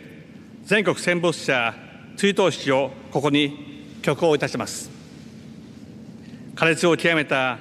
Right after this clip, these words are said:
先の大戦において、祖国を思い、家族を案じつつ、戦場に倒れた御霊、戦火に遭い、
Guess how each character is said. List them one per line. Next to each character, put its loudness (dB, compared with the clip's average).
先 -2
の 4
大 2
戦 0
に 4
お 4
い 0
て、 0
祖 2
国 2
を 6
思 4
い、 -2
家 4
族 2
を 2
案 0
じ -4
つ -10
つ、 -6
戦 4
場 6
に 2
倒 4
れ 4
た 0
御 -4
霊、 -2
戦 0
火 2
に 4
遭 2
い、 -2